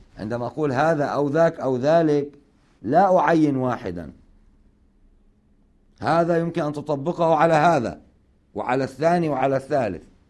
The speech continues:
وتجعل الثاني أو الأول هو ذاك،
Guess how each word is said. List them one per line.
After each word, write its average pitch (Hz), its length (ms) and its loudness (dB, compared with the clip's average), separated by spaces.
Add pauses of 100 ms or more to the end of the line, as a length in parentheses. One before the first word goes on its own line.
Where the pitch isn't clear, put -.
(220)
وتجعل 139 540 0
الثاني 143 640 -2 (1200)
أو 131 140 0
الأول 143 580 2 (1400)
هو 160 240 2
ذاك، 160 480 2